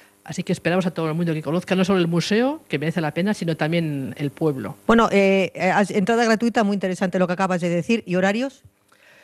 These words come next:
Speaker 1: Pues abrimos, eh, de jueves a domingo de, de once a dos y viernes y sábado tenemos hor-, horario seguido de once a ocho de la tarde.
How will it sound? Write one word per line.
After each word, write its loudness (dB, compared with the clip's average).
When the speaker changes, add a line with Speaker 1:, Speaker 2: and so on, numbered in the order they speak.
Speaker 1:
Pues -8
abrimos, -4
eh, -2
de 0
jueves 2
a -2
domingo 0
de, -2
de -2
once -2
a 0
dos -2
y 0
viernes 2
y -10
sábado 0
tenemos -2
hor-, -4
horario -2
seguido 0
de 2
once -2
a -2
ocho -6
de -4
la -6
tarde. -10